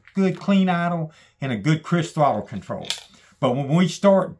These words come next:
cutting back on the idle fuel restrictors in the metering block, which is this little gold restrictor here,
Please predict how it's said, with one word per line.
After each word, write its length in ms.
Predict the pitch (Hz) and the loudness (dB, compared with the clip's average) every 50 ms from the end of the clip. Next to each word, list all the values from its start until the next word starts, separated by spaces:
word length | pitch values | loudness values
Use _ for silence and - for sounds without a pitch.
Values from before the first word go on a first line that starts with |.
| _ _ _ _ _ - | _ _ _ _ _ -8
cutting 300 | - - 220 202 - 156 | -2 -2 -2 -2 0 2
back 280 | 185 185 160 151 - | 2 2 2 2 0
on 160 | 165 151 131 110 | -2 -2 -2 -2
the 120 | 113 - - - | -6 -10 -8 -6
idle 380 | 139 151 170 185 196 190 - | -4 -2 -2 -2 -2 -4 -6
fuel 360 | - - - 202 220 214 202 | -8 -8 -6 -4 -2 -2 -2
restrictors 1000 | 147 143 131 - - - - 254 330 339 330 330 - 151 123 117 120 117 - - _ _ _ - - - - - | -4 -4 -6 -8 -10 -10 -6 -2 -2 -2 -2 -4 -4 -6 -4 -4 -6 -8 -12 -18 _ _ _ -20 -20 -16 -16 -8
in 240 | - 160 165 185 185 | -2 2 4 4 4
the 80 | 196 208 | 4 4
metering 380 | 214 247 294 294 254 185 143 | 2 2 0 2 2 2 2
block, 440 | 123 123 110 110 113 117 120 - - _ _ _ _ - | 2 0 0 0 0 -2 -4 -6 -12 _ _ _ _ -10
which 240 | 147 131 - - | -10 -10 -6 -4
is 300 | 151 147 143 143 - - - - - _ - - - - - - - | -4 -2 -2 -4 -6 -8 -10 -14 -12 _ -6 -4 -2 -2 -2 -4 -4
this 240 | 131 160 160 160 175 | -6 -4 -4 -4 -4
little 480 | 180 185 185 190 185 170 160 151 - _ _ _ _ - 117 | -2 -2 0 0 0 -2 -4 -6 -8 _ _ _ _ -6 -2
gold 360 | 127 190 214 214 214 175 147 | 0 2 2 2 2 0 -2
restrictor 680 | 147 147 - - - 240 240 185 - - 156 143 127 - | -4 -6 -8 -6 -6 -4 -4 -4 -4 -4 -4 -4 -4 -4
here, 460 | - 226 233 196 143 123 123 135 147 | -2 -2 0 0 0 0 -2 -4 -6